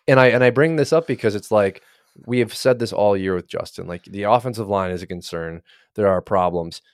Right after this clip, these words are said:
I think it was a unanimous consensus last year that Daniel Jones was a starting N F L quarterback. Well, after watching Monday, you would have people that said, "Absolutely not." It's like, well, no, it's the offensive line yet again. So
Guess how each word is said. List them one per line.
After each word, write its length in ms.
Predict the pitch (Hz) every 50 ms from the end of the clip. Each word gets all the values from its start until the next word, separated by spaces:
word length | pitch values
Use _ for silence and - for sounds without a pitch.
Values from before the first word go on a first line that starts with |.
| _ _ _ _ _ -
I 120 | 113 135
think 160 | 160 196 196
it 60 | 160 120
was 140 | 107 104
a 60 | 110 101
unanimous 540 | 104 104 104 104 98 101 107 107 107 95
consensus 580 | - - 98 87 - 101 104 131 131 131 92 -
last 240 | 87 82 85 85 -
year 80 | 95 87
that 120 | 85 85
Daniel 300 | - 95 92 87 85 85
Jones 320 | 87 90 85 95 110 107 95
was 160 | 85 80 87
a 60 | 82
starting 400 | - - - 87 87 87 82 85
N 100 | 85 85
F 120 | 82 -
L 100 | - 80
quarterback. 500 | - - 92 92 107 107 85 82 76 - -
Well, 320 | - 92 87 85 80 80 _ -
after 280 | - 110 117 - 127 104
watching 320 | 123 101 - - 95 87
Monday, 300 | 85 95 113 123 98 85
you 220 | 85 90 98 104 104
would 120 | 104 101
have 200 | 98 98 90 -
people 260 | - 101 95 - 90
that 160 | 87 87 -
said, 180 | - - 85 87
"Absolutely 460 | 90 87 - - 90 85 82 85 85
not." 260 | 85 90 107 123 110
It's 140 | 85 - -
like, 100 | 98 95 92
well, 140 | 95 90
no, 180 | 92 120 147 120
it's 140 | 80 - -
the 120 | - - -
offensive 460 | - 135 151 - 170 139 - 123 95
line 380 | 95 95 98 107 110 107 104 98 _ _
yet 320 | 95 92 92 95 101 - _ _ _ -
again. 540 | 98 92 85 - 90 87 82 - _ _ _ _ _ _ _ _ _ _ _ _ _ _ _
So 520 | - - 131 127 117 110 107 98 82 _